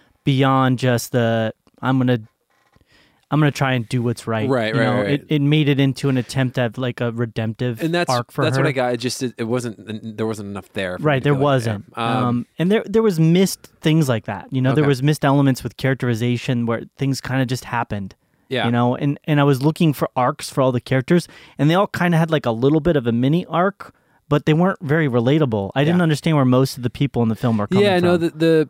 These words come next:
Speaker 2: the people definitely weren't as relatable. I was actually, <laughs> um, I was, I felt more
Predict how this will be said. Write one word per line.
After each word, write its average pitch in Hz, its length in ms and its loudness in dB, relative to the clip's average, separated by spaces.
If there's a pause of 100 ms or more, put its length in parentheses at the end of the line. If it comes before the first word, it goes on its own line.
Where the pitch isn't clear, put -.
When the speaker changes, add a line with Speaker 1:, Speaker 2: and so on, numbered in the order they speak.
Speaker 2:
the 135 100 -8
people 143 260 -4
definitely 135 320 -4
weren't 117 240 -2
as 110 280 -4
relatable. 104 600 -2
I 110 120 0
was 135 160 0
actually, - 540 -4 (240)
<laughs> - 260 -20
um, 120 340 -2
I 123 100 0
was, 143 160 -2
I 127 120 -4
felt 135 380 -2
more 117 760 0